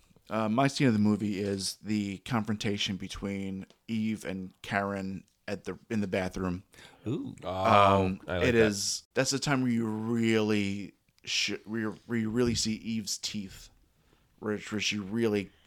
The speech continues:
Speaker 1: shows, like, her true self and how, uh, manipulative and duplicitous she really is. It's,
Speaker 2: Mm.
Speaker 1: it's, and then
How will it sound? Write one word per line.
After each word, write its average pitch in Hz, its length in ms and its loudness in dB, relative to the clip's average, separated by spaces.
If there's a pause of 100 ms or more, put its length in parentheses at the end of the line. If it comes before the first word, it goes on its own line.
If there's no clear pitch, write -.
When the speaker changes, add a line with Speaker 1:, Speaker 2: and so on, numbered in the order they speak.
(160)
Speaker 1:
shows, 104 680 0
like, 90 180 -8
her 101 100 -8
true 107 260 -4
self 98 440 -2
and 92 100 -6
how, 95 380 -4 (720)
uh, 78 200 -8
manipulative 92 840 -6
and 87 140 -10
duplicitous 87 560 -8
she 87 200 -6
really 87 300 -8
is. 85 180 -10
It's, 101 220 -2
Speaker 2:
Mm. 90 140 -10
Speaker 1:
it's, - 240 -4
and 107 300 -2
then 101 400 -4